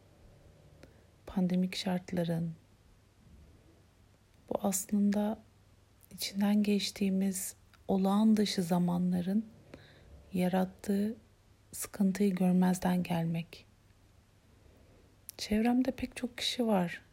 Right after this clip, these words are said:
"Yeter artık, bitsin." diyen. Ben bunu demedim hiç, demediğimi fark ettim. Böyle olmasını istemediğim için değil.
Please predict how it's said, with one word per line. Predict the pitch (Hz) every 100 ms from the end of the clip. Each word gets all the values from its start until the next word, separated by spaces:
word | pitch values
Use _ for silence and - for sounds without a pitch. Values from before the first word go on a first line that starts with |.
| -
"Yeter | 185 180 202
artık, | 180 165 - 156 - - - 170
bitsin." | - - 190 170
diyen. | 160 160 254 - - - - - - - - - - - - - - - - - - 226
Ben | 240 262
bunu | 294 277
demedim | 294 294 240 - 156
hiç, | 143 - - -
demediğimi | 208 214 214 - 185 196
fark | - 165 160 -
ettim. | 156 - 156 143 - - - - - - - - - - - - - - - - 185
Böyle | 190 202
olmasını | 208 202 208 - - 208 208 - - 190
istemediğim | - - 196 196 202 202
için | 202 - 208 202
değil. | 220 226 294